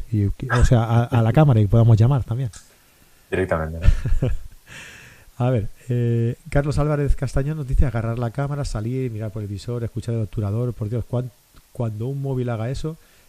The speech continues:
Speaker 1: tal vez, mientras tanto, darme una cámara de fotos." <laughs> Bueno, a ver, en, en los móviles existen accesorios que tú puedes incorporárselos, coger el móvil como si fuera una cámara,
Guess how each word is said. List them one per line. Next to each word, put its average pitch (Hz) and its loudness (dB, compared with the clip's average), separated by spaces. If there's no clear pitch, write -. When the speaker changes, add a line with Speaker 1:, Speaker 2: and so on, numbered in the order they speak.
Speaker 1:
tal 120 -4
vez, 107 -4
mientras 101 -8
tanto, 156 -6
darme 120 -6
una 110 -6
cámara 123 -6
de 98 -6
fotos." - -8
<laughs> - -20
Bueno, 139 -6
a 107 -14
ver, 131 -10
en, 110 -14
en 127 -10
los 110 -10
móviles 170 -12
existen 117 -12
accesorios 147 -10
que 117 -10
tú 107 -8
puedes 104 -12
incorporárselos, 120 -10
coger 113 -6
el 110 -6
móvil 110 -4
como 110 -6
si 104 -8
fuera 107 -8
una 92 -10
cámara, 127 -6